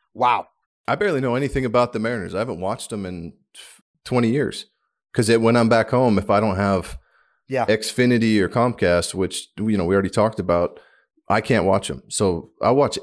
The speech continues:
Speaker 2: every single other team except the Mariners. And I know more players on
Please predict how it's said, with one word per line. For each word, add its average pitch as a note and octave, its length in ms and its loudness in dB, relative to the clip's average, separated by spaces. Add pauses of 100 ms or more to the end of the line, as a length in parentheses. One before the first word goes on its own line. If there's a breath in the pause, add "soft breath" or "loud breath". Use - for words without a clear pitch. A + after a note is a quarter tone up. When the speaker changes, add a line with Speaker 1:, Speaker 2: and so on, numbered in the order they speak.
Speaker 2:
every A2 540 0
single G2+ 560 0
other F#2+ 260 2
team F2+ 400 -4
except - 300 -6
the F2 80 -6
Mariners. E2+ 320 -4
And D#2 80 -6
I F#2 80 0
know F#2+ 120 0
more F#2+ 220 0
players G2 340 2
on E2 180 -4